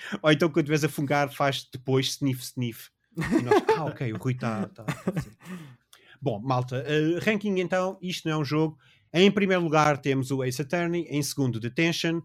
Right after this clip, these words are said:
Speaker 1: olha, outro bom exemplo de, de, de horror
Speaker 2: Yeah, yeah, yeah.
Speaker 1: orient-, oriental. Eh, terceiro, Yakuza Like a Dragon, quarto, Werewolf Within, quinto, eh, Dragon Quest Or-, Your Story, seguido de Fatal Frame, Detective Pikachu, Mortal Kombat noventa e cinco, Mortal Kombat dois mil e vinte e um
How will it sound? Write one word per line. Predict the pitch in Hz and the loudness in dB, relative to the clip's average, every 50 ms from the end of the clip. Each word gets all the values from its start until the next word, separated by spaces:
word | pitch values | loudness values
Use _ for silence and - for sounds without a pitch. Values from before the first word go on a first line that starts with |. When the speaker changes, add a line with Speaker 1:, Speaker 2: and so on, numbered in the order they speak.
| _ _ _ - | _ _ _ -2
Speaker 1:
olha, | 131 131 131 127 | -2 -2 -2 0
outro | 143 139 131 113 | -2 -2 -2 -2
bom | 117 120 | -2 -2
exemplo | 117 110 117 113 104 - 104 | -2 -2 -4 -6 -6 -8 -10
de, | 98 107 101 101 98 92 | -8 -8 -8 -8 -10 -12
de, | 95 101 98 98 95 | -14 -16 -18 -18 -18
de | 92 107 | -18 -20
horror | 101 101 - - - | -20 -18 -14 -8 -4
Speaker 2:
Yeah, | 170 170 147 135 | -2 0 0 0
yeah, | 127 120 117 117 113 | -2 -4 -6 -6 -8
yeah. | 113 110 107 | -8 -10 -8
Speaker 1:
orient-, | 110 113 113 - _ - 120 120 | -10 -10 -10 -12 _ -12 -10 -8
oriental. | 117 120 123 123 123 123 156 165 170 170 - _ _ - - - - - - - | -6 -4 -4 -4 -4 -4 -4 -6 -6 -8 -12 _ _ -20 -20 -20 -20 -20 -6 2
Eh, | 156 151 151 151 151 151 147 | 4 6 6 6 6 4 2
terceiro, | - - 202 202 - - 220 202 165 139 127 | 0 0 -2 0 2 2 4 4 4 4 2
Yakuza | 127 180 190 - - 208 196 135 143 | 2 0 0 0 -2 -2 -2 0 0
Like | 127 131 131 131 156 | -2 -2 -2 -2 -4
a | |
Dragon, | 127 - 185 196 190 170 185 190 185 - | -2 0 0 0 2 0 -2 -2 -4 -4
quarto, | _ - 190 180 175 156 - - 120 113 123 | _ -2 -2 0 -2 -2 -4 -6 -8 -4 -2
Werewolf | 185 185 160 139 143 139 131 - - | -2 -2 0 0 0 -2 -2 -2 -2
Within, | 139 139 139 180 185 185 185 185 - _ _ _ _ _ _ _ _ - | -2 0 2 2 2 2 0 -2 -6 _ _ _ _ _ _ _ _ -2
quinto, | - 196 202 190 196 - 110 107 113 - _ - | 2 4 4 4 4 0 -6 -8 -8 -8 _ -2
eh, | 139 131 131 | -2 0 0
Dragon | 123 165 180 165 180 165 | 0 0 0 0 0 0
Quest | - - 131 123 123 127 - - | 0 0 0 0 -2 -4 -6 -6
Or-, | 143 156 233 - | -6 -6 -6 -4
Your | 135 147 - | -4 -4 -4
Story, | - - - 190 190 185 185 185 | -4 -2 0 0 0 0 0 -4
seguido | - - - 156 208 214 170 156 | -6 -6 -4 -2 0 0 0 0
de | 139 170 190 190 190 175 - _ _ _ | 0 0 0 0 0 -4 -8 _ _ _
Fatal | _ - 185 185 - - 165 | _ -4 -2 -2 0 -2 -2
Frame, | - - 170 156 156 156 156 160 - - _ - | 0 2 2 2 2 2 0 -2 -4 -8 _ -12
Detective | 123 113 120 127 127 165 156 - - 165 156 | -8 -6 -6 -4 -2 -4 -4 -4 -4 -8 -6
Pikachu, | - 143 131 - 139 131 - 143 127 127 135 131 | -6 -6 -4 -4 -4 -2 -2 -2 0 0 -2 -2
Mortal | 139 151 143 - 147 | -2 -4 -4 -4 -6
Kombat | - 131 123 113 107 104 104 - | -6 -6 -6 -4 -4 -6 -6 -6
noventa | 120 107 123 139 131 - | -6 -4 -4 -4 -6 -8
e | 135 | -6
cinco, | - - 139 135 131 - 123 | -4 -2 -2 -2 -4 -6 -6
Mortal | 123 127 123 - 127 | -8 -6 -6 -6 -8
Kombat | 127 - 117 107 107 101 - | -6 -6 -6 -6 -8 -8 -8
dois | 113 107 110 | -10 -6 -4
mil | 127 156 170 156 | -2 -2 -2 -2
e | 147 | -4
vinte | 123 139 131 123 - | -4 -4 -6 -4 -4
e | 131 | -4
um | 127 127 | -2 -4